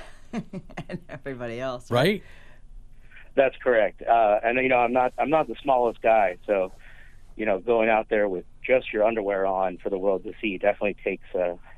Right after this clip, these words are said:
Speaker 3: takes a lot of courage. And, uh, you know, one, the original video I did for them ended up getting something like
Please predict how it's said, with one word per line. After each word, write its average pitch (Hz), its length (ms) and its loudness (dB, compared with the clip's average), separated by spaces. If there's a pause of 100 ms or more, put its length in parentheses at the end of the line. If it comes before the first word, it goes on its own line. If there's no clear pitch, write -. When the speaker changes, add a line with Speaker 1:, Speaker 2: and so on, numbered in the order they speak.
(760)
Speaker 3:
takes 202 200 0
a - 40 0
lot 160 200 6
of 135 100 -4
courage. 120 560 0
And, 110 320 0
uh, 95 280 2 (440)
you 110 80 -4
know, 107 80 2
one, 117 260 2
the 113 200 2
original 123 400 2
video 123 360 2
I 104 100 2
did 113 220 -4
for - 120 -10
them 98 300 -2
ended 98 200 -10
up 92 160 -6
getting 101 260 -6
something 98 300 -6
like 90 160 -8